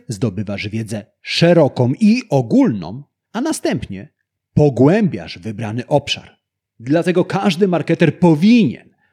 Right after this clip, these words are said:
dobrze orientować się między innymi w copywritingu, projektowaniu graficznym, obsłudze klienta, potrafi zbudować podstawowy lejek marketingowy, stworzy prosty prompt dla sztucznej inteligencji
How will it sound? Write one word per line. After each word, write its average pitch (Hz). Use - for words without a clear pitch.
dobrze 175
orientować 131
się 123
między 196
innymi 196
w -
copywritingu, 147
projektowaniu 143
graficznym, 113
obsłudze 185
klienta, 208
potrafi 196
zbudować 170
podstawowy 160
lejek 190
marketingowy, 120
stworzy 202
prosty 180
prompt 185
dla 117
sztucznej 147
inteligencji 196